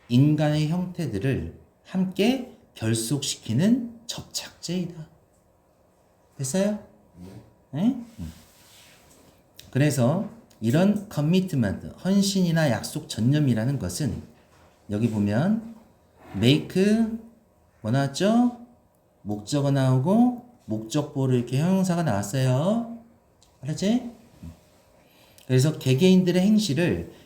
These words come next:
예측 가능하게 만들어줍니다.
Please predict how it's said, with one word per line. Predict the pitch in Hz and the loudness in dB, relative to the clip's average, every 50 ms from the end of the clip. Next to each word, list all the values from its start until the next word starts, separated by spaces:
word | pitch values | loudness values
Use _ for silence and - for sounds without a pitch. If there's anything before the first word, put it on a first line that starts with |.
| _ _ - | _ _ -4
예측 | 104 123 156 151 - - - - 95 95 | -2 0 0 0 -2 -4 -4 -4 -4 -4
가능하게 | - - - 123 135 147 156 151 139 139 131 131 202 240 262 254 - - - - _ | -8 -4 -2 0 2 2 2 2 2 0 0 2 2 2 2 0 -4 -10 -16 -20 _
만들어줍니다. | - 95 95 104 104 92 98 98 139 156 151 139 127 123 120 104 92 82 82 95 107 | -8 -6 -4 -4 -2 -2 -2 -2 -2 -4 -2 -2 -2 -2 -4 -4 -6 -6 -8 -8 -10